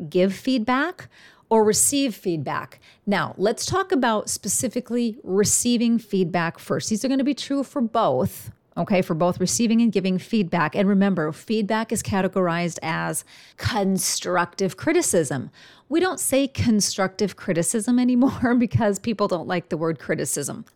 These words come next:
I don't even really like it. So it's kinda antiquated. So we've kinda moved on away from constructive criticism, and now we just like to call it feedback, okay?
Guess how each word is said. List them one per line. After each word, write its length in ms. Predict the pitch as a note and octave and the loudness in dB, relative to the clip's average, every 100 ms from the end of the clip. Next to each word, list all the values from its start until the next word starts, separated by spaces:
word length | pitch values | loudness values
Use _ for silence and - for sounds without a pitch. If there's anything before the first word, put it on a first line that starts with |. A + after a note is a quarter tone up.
| - | -2
I 120 | G4 | -2
don't 160 | G#4+ A3 | 2 0
even 180 | D#3 | 0
really 220 | D3+ D3+ C#3+ | -4 -6 -4
like 260 | D3+ D#3 | -4 -4
it. 160 | - - - | -10 -12 -8
So 120 | C#4 | -6
it's 100 | - | -4
kinda 240 | D#4 D#4+ | -2 0
antiquated. 720 | - G#3+ G3+ G3+ A3 G3+ G3+ F3 | 0 0 0 -2 0 2 2 0
So 120 | F#3+ | -2
we've 100 | D#3 | -4
kinda 240 | F#3+ E3+ | -4 -4
moved 560 | D#3+ E3+ G3 G#3 A3+ G3+ | -2 0 4 4 2 0
on 300 | G3 G3+ G3+ | 0 0 -2
away 340 | F#3 F3+ F3+ | -2 0 0
from 240 | F3 F#3 F3 | -2 -6 -6
constructive 920 | - - F#3+ F#3 F3+ - F#3+ - F3+ | -8 -4 -2 0 -2 0 -2 -2 -6
criticism, 640 | - A#3 A3 F#3+ E3 F#3 F3+ | -4 -2 -2 -4 -2 -2 -2
and 160 | F3 | 0
now 200 | F3 F3 | 0 0
we 140 | F#3+ G3 | 0 -2
just 320 | F#3+ F3+ F3+ | -2 -4 -2
like 240 | E3+ E3+ | -2 -2
to 80 | F#3 | -6
call 280 | - D#3 D#3 | -6 -2 -2
it 120 | D#3 - _ _ _ | -4 -10 _ _ _
feedback, 720 | - - D#4+ F#3 D#3 - - | -12 0 2 2 -2 -6 -6
okay? 480 | F3 - A#3 D4 | -4 0 2 0